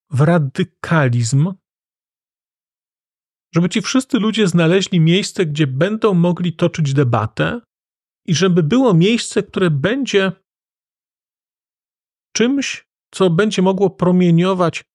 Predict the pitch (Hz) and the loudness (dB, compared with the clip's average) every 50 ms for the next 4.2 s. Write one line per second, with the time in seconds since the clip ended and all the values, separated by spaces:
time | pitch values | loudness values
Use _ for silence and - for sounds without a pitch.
0 | _ _ _ _ - - - - - 190 214 208 208 180 170 170 147 147 170 170 | _ _ _ _ -16 -14 -8 -4 -2 -2 0 0 0 0 2 0 0 0 0 0
1 | 180 175 - _ - - - - - - 165 - - 175 147 - - - 160 147 | 0 -2 -4 _ -6 -6 -4 -4 -2 -2 -2 0 0 0 0 -2 -2 -4 -4 -2
2 | - 156 151 151 156 156 135 120 117 113 113 160 - _ _ _ _ _ _ _ | 0 0 2 2 2 2 0 -2 -4 -6 -6 -10 -14 _ _ _ _ _ _ _
3 | _ _ _ _ _ _ _ _ _ _ _ _ _ - - 151 165 180 190 190 | _ _ _ _ _ _ _ _ _ _ _ _ _ -6 -4 -2 -2 -2 -2 -6
4 | - - - | -8 -12 -16